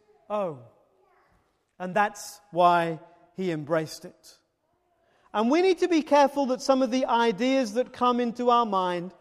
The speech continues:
that we harbour as our own are in line with the truth. Because God's word would have us understand that that's not always the case. And you can read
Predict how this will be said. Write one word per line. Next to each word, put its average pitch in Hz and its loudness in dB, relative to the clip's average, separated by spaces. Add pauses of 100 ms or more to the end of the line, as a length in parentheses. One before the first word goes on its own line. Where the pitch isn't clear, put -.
(300)
that 208 2
we 202 -2
harbour 262 4
as 233 2
our 233 2
own 175 -2 (600)
are 226 4
in 220 -2
line 226 -2 (480)
with 196 -8
the 226 -8
truth. 214 -4 (920)
Because 226 -8
God's 277 2
word 277 2
would 233 -2 (160)
have 240 -2
us 240 -4
understand 226 -8
that 180 -12
that's 214 -10
not 220 -10
always 175 -2
the 208 -6
case. 202 -4
And 180 -10
you 175 -8
can 180 -10
read 196 -6